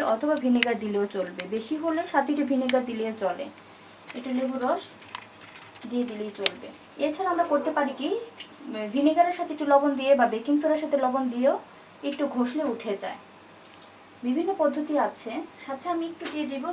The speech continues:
ভিনেগার, অল্প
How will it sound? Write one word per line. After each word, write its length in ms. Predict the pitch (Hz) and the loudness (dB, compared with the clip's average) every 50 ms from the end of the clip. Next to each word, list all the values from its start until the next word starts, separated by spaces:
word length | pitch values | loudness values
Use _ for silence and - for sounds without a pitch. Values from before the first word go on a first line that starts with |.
| 349 269 | -2 -2
ভিনেগার, 400 | 262 240 208 - - - - - - - - - - - - - - - - - - - - - - - - - - - - - - - - - - - - - - - - - - - - - - - - - - - - - - - - - - - - - - - - - - - - - - | -2 -2 -2 -2 -6 -8 -10 -10 -14 -20 -20 -20 -20 -20 -20 -20 -20 -20 -20 -20 -20 -20 -20 -20 -20 -20 -20 -20 -20 -20 -20 -20 -20 -20 -20 -20 -20 -20 -20 -20 -20 -20 -20 -20 -20 -20 -20 -20 -20 -20 -20 -20 -20 -20 -20 -20 -20 -20 -20 -20 -20 -20 -20 -20 -20 -20 -20 -20 -20 -20 -16 -10 -8
অল্প 160 | 262 262 247 | -6 -6 -6